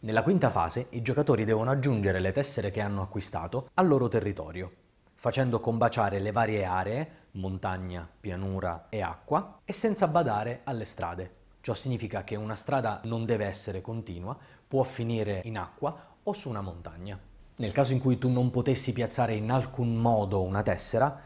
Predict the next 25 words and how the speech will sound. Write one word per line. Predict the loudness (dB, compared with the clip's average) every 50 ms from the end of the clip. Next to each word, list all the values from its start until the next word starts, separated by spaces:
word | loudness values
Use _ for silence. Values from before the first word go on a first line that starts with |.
| -20 -10 -2
questa | 2 2 4 4 4 2
torna | 4 6 6 6 6 4 2
nella | 2 2 0 0
sacca, | 0 -2 -6 -6 -4 -6 -6 -6 -6 -12 -20 -20 -14 -8
ma | -4 -2
non | 0 0 0
riceverai | 0 0 0 0 2 2 2 2 2 2
né | 2 2
un'altra | 2 2 2 0 2 2 2 2
tessera | 2 0 -2 -2 -2 -2 0 0 0
né | 0 0 0
i | 0 0
soldi | 0 0 0 0 -2 -2
indietro. | -2 -2 -2 -2 -2 -4 -4 -6 -8 -8 -12 -20 -20 -8 0
Il | 2 4 6
blu | 6 6 4 4
decide | 2 2 2 4 4 4 2 2
di | 2
piazzare | 2 0 0 0 2 0 2 2
le | 2 0 0
sue | 0 0 2
tessere | 2 2 0 0 0 2 2 2 2 2
in | 2 2 4
questo | 4 2 0 0 0 -2
modo. | -2 -2 -2 -2 -4 -4 -6 -10